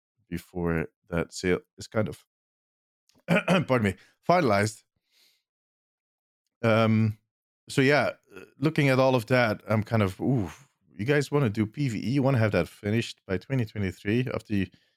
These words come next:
you still clearly have so much work to do on P V P?" I don't see it happening. We'll see.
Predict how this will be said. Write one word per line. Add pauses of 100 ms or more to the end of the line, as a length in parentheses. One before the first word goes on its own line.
(120)
you
still (380)
clearly
have
so
much
work
to
do
on
P
V
P?" (280)
I
don't
see
it
happening. (1200)
We'll
see.